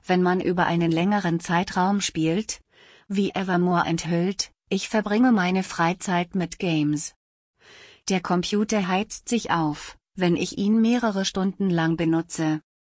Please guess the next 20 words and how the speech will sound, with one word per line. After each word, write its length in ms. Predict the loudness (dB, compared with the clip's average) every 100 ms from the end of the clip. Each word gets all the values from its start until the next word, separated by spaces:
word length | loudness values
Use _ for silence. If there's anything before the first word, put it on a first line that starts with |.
| _
Eine 300 | -2 0 0
S 180 | -2 -4
S 240 | -4 -4 -2
D 160 | -4
verbraucht 580 | -2 -4 0 0 0 -4
insgesamt 640 | -4 -4 -2 -2 0 0
über 220 | 0 0 2
die 160 | 2
Einsatzdauer 920 | 2 4 4 2 0 -2 0 2 0 0
weniger 480 | 2 2 2 0
Strom 440 | -2 -4 -2 0 0
als 300 | -2 -4 -2
eine 260 | 0 0 2
herkömmliche 840 | 2 0 0 2 2 2 0 0
H 140 | -2
D 220 | 0 0 2
D. 360 | 2 2 0 -4 _ -20 -20 -20 -20 -20 _ -2
Da 160 | -2
die 220 | 2 2 2
Boot-, 340 | 0 -2